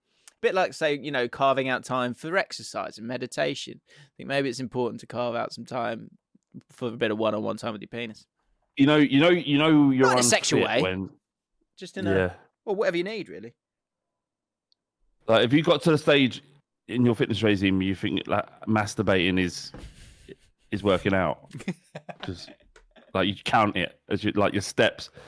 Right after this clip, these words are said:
Speaker 1: Steps?
Speaker 2: Um,
Speaker 1: Is that what you did? You, you, right. What are you doing? You're getting
Speaker 2: Oh,
Speaker 1: the
Speaker 2: I've done
Speaker 1: steps in
Speaker 2: enough.
Speaker 1: as well, are you?
Speaker 2: Well, twelve thousand steps.
Speaker 1: Oh, right.
Speaker 2: Um,
Speaker 1: Oh, what does it count? Because it's, 'cause it, if you make sure you use it on the right hand, get the Fitbit on the
Speaker 2: Does
Speaker 1: right
Speaker 2: count.
Speaker 1: hand.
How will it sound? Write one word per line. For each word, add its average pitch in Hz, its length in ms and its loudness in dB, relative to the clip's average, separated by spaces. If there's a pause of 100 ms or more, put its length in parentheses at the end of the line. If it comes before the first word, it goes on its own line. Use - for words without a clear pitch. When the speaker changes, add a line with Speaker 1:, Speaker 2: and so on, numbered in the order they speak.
(1500)
Speaker 1:
Steps? - 320 -8
Speaker 2:
Um, 143 380 2
Speaker 1:
Is 294 100 -10
that 285 140 4
what 269 140 0
you 285 80 2
did? 269 280 -2
You, 233 120 2 (200)
you, 208 100 -6 (360)
right. 170 340 -2 (100)
What 277 120 2
are - 20 2
you 202 120 -4
doing? 202 220 -4
You're 120 220 -8
getting - 100 0
Speaker 2:
Oh, 160 60 4
Speaker 1:
the 180 60 4
Speaker 2:
I've 143 80 2
done 160 200 2
Speaker 1:
steps - 20 2
in - 0 -
Speaker 2:
enough. 180 180 2
Speaker 1:
as 240 100 -6
well, 240 260 2
are 143 80 -2
you? 139 60 4
Speaker 2:
Well, - 160 2 (380)
twelve 170 280 4
thousand 160 340 4
steps. - 500 -2 (300)
Speaker 1:
Oh, 156 160 2
right. 156 380 0
Speaker 2:
Um, 131 220 4
Speaker 1:
Oh, 190 100 4
what 196 120 -2
does 156 100 -12
it 170 80 -14
count? 196 340 2
Because 139 240 0
it's, 143 160 -8
'cause 165 200 0
it, 160 80 -6 (140)
if 175 120 -2
you 190 100 -2
make 165 220 0
sure 170 100 0
you 160 100 4
use 156 120 2
it 160 60 4
on 147 80 0
the 151 80 -4
right 151 180 4
hand, 131 380 2 (320)
get 131 100 2
the 113 60 -6
Fitbit 151 340 0
on 147 60 0
the 107 60 4
Speaker 2:
Does 110 80 0
Speaker 1:
right 120 80 2
Speaker 2:
count. 131 240 0
Speaker 1:
hand. - 40 -16